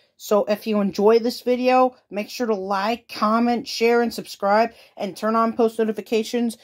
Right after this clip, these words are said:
so you'll get verified when new videos will be uploaded very soon.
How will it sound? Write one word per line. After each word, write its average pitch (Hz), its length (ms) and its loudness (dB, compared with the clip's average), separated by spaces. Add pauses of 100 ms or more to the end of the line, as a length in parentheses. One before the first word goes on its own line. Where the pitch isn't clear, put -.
(120)
so - 160 2
you'll 220 260 4
get 220 320 2 (300)
verified 220 800 0
when 202 340 -4 (300)
new 214 240 0
videos 226 360 2
will 214 120 2
be 185 260 -8
uploaded 208 560 -2
very 226 400 2
soon. 160 640 -2